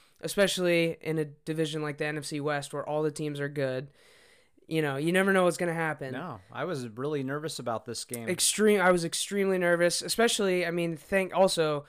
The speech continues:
Speaker 1: we'll talk about this more on Wednesday as well. The Rams losing to the Dolphins,
Speaker 2: Oh.
Speaker 1: absolutely massive. So now, uh, you know, now we're sitting comfortably at six and one, Rams five and three,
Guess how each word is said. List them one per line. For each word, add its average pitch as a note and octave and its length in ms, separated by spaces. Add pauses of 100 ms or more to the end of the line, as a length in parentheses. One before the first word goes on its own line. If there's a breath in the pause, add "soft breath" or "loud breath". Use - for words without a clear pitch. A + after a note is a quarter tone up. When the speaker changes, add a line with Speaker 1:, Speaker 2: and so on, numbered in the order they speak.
(300 soft breath)
Speaker 1:
we'll E3 100
talk F3 220
about E3 220
this D#3 380 (100)
more D#3+ 260
on D3+ 160
Wednesday D#3 360
as C#3+ 120
well. D3 400 (320 soft breath)
The D#3+ 100
Rams F3 440
losing D#3 400
to C#3+ 40
the C#3+ 100
Dolphins, D3 720
Speaker 2:
Oh. - 100
Speaker 1:
absolutely E3 720
massive. C#3+ 800 (400 soft breath)
So C#3+ 540 (100)
now, D#3+ 320
uh, D#3+ 100 (300)
you D#3+ 140
know, C#3 180
now E3 240
we're D#3+ 100
sitting D#3 340
comfortably D#3 680
at D3 160
six D#3+ 280
and D3+ 140
one, D3 260
Rams D3 300
five D3 260
and C#3+ 120
three, C#3+ 440